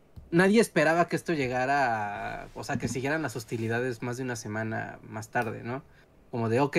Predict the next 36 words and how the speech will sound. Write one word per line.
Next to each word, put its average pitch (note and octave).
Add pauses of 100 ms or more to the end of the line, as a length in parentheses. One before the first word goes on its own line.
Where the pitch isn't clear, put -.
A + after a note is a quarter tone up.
van D#3+
a D#3+
ser E3+
dos, F#3
tres F#3+
días, G3
tal E3+
vez E3+
van F3
a F3
tomar D#3
algo D#3+
del C#3
territorio D#3+
y B2
bueno, B2
¿no? C#3+
Ahí, C3 (140)
ahí C#3+
va C#3
a -
quedar. A#2 (420)
Pero -
sigue, E3
sigue, E3
sigue F3
y... B2 (340)
o -
sea, C3+ (120)
se C3
escuchan G3
muchas G3
historias E3+
de C#3+
gente D3
que, A#2